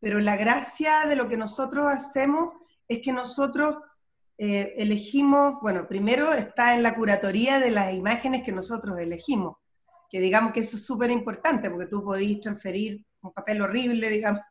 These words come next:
<laughs> a, y, y te queda un mueble,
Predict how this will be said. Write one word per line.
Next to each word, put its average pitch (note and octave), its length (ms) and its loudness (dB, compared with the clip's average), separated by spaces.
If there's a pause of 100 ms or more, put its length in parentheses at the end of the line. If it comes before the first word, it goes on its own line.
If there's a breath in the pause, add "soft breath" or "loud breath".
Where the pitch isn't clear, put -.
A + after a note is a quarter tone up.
(120)
<laughs> - 240 -6 (460 loud breath)
a, G3+ 240 0 (160)
y, G3+ 300 -6
y G3+ 40 -12
te G3 120 -6
queda A3+ 240 0
un G#3 100 0
mueble, A3 720 -4